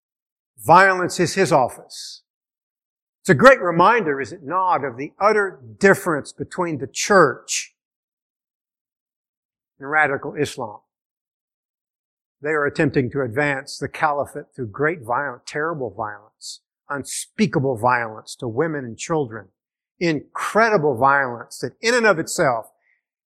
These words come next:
is, uh, represent actions of such vile hatred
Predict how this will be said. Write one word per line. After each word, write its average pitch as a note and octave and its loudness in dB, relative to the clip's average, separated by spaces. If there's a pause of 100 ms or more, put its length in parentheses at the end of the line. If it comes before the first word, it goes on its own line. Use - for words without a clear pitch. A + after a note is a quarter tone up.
is, E3+ 0 (120)
uh, E3 -4
represent F#3 4
actions G3 0
of E3 2
such D#3+ 0
vile D3+ 4 (140)
hatred C3+ -2